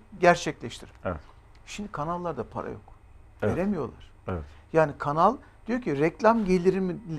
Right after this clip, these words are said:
Speaker 1: gelirim benim bu programı üretmeme
Speaker 2: Düştü.
Speaker 1: imkan vermiyor.
Speaker 2: Evet.
Speaker 1: Şimdi bunu anlıyorum, şunu anlıyorum ki ben artık televizyon da demode olmaya biraz daha geri gitmeye başladı. Bunun yerine ne çıktı? Mesela YouTube televizyonu diye bir şey var. YouTube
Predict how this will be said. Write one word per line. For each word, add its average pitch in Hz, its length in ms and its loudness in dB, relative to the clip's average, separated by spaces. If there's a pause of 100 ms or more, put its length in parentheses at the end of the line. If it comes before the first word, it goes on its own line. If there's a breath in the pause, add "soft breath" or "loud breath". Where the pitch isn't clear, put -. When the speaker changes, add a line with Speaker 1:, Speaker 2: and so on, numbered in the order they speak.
(120)
Speaker 1:
gelirim 175 480 0
benim 180 300 2
bu 214 120 -4
programı 151 460 -4
üretmeme 202 340 2
Speaker 2:
Düştü. 151 200 -8
Speaker 1:
imkan 214 460 -4
vermiyor. 175 340 -4 (160 soft breath)
Speaker 2:
Evet. 95 100 -18 (200 soft breath)
Speaker 1:
Şimdi 180 300 -8
bunu 190 160 -2
anlıyorum, 220 460 0
şunu 247 200 -4
anlıyorum 262 360 -2
ki - 180 -10
ben 104 100 -6 (480)
artık 208 360 0 (400)
televizyon 190 760 0
da 185 160 2 (140)
demode 180 400 2
olmaya 156 460 0
biraz 170 320 0
daha 156 120 8
geri 143 300 -2
gitmeye 131 380 -8
başladı. 113 340 -8 (500)
Bunun 269 120 -4
yerine 262 360 0
ne 233 60 0
çıktı? - 380 -12
Mesela 156 360 -2 (440)
YouTube 254 320 0
televizyonu 175 460 -2
diye 226 140 -8
bir 240 40 -10
şey 269 180 -6
var. - 140 -10 (840 soft breath)
YouTube 233 280 0